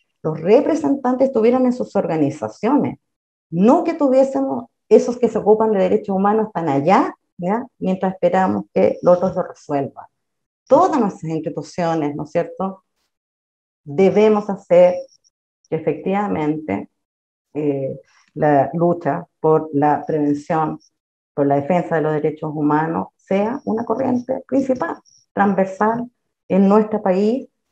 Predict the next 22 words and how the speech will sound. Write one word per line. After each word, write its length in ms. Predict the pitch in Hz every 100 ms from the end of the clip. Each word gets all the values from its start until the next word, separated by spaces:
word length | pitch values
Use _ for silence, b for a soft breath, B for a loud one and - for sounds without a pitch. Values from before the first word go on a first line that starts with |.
| _
porque 240 | - 196 196
no 140 | 190
va 100 | 175
a 40 | 170
haber 280 | 170 - -
otra 360 | 220 240 254 294 -
manera, 500 | 196 190 190 190 208
por 160 | -
los 100 | 170 170
hechos 200 | 165 175
vividos 320 | 185 180 180
en 80 | 175
el 80 |
pasado, 720 | 175 165 - 180 180 196 214 - _
que 120 | - 175
evitar, 580 | 165 160 180 180 208 -
¿no 80 | 165
es 60 |
cierto?, 520 | - 165 - - 190 - _ _ _
el 140 | 180
nunca 240 | 175 156 -
más, 320 | 87 - _